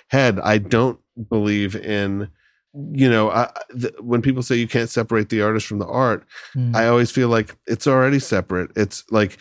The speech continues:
Speaker 1: i-, it's, it's not even your choice. Like,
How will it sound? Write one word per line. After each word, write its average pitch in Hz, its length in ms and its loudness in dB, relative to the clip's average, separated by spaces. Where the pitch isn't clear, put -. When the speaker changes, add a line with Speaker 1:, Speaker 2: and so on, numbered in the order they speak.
Speaker 1:
i-, 107 120 -2
it's, - 240 -2
it's 110 300 -2
not 123 200 4
even 117 260 2
your 107 160 2
choice. 113 680 -2
Like, 104 360 0